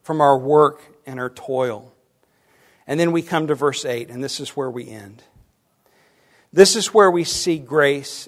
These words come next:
and the grief of God. It wouldn't have been unjust for God to wipe out all of creation because of the wickedness we see described in verse five. No one had a leg to stand on.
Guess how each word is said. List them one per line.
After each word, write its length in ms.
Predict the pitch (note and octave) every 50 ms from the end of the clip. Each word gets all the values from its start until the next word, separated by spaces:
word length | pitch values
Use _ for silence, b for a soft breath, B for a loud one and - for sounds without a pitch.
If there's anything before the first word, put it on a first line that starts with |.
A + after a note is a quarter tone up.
| _
and 100 | C#3+ C#3+
the 60 | C#3+ C#3
grief 340 | A#2+ C#3+ C#3 C3+ C3 B2+
of 140 | B2+ A#2 G#2+
God. 360 | _ B2 G#2+ G2+ G2 G2 G#2 - _ _ _ _ _ _ _ _ _ _ _ _ _ _ _ _ _ _ _ _ _ _
It 160 | D3+ D#3 D3
wouldn't 340 | D3+ D3 F#3 A3 A#3 A#3 G#3+
have 220 | G#3+ G#3+ F#3+ F3
been 160 | F3+ G3+ G3+
unjust 580 | G3+ G3+ G3 F#3 C#3 C#3+ C3+ B2+ B2+ - - -
for 140 | - D3 C#3
God 400 | B2+ D3 C#3+ C#3+ D3+ E3 E3 E3
to 100 | E3+ E3
wipe 280 | D#3 D3+ D3 D3 C#3+
out 220 | E3 D3 C#3 C3+ -
all 220 | C3 B2+ C#3+ D#3
of 120 | E3 D#3+ -
creation 580 | - E3 D#3 C#3 A#2+ A#2+ A#2 - - B2+ A#2+
because 320 | A#2 B2 - - C3+ B2+ C3+
of 80 | B2+
the 100 | B2 C3
wickedness 500 | B2+ C3+ C3 C3 - B2 A#2+ A#2+ - -
we 120 | - B2+ A#2
see 480 | - - - D3+ C#3+ C3 A#2 A#2 - b b b b _
described 540 | C#3+ C#3+ - - - D#3 D3 C#3+ C#3+ C3
in 120 | C3 C3 B2+
verse 260 | A#2+ C3 C3 C3 -
five. 500 | - C#3+ B2 A#2 A2 A2 A#2 - _ _ _ _ _ _ _ _
No 200 | C#3+ D3+ E3+ F#3
one 180 | F#3+ G3 G3 F3
had 180 | E3 E3+ D#3
a 40 | D#3
leg 280 | D3 C#3+ C#3 C#3 C3+ C#3
to 100 | C#3 B2
stand 380 | - - C3 A#2+ A#2+ A#2+ A#2
on. 220 | A2 A2 G#2 G#2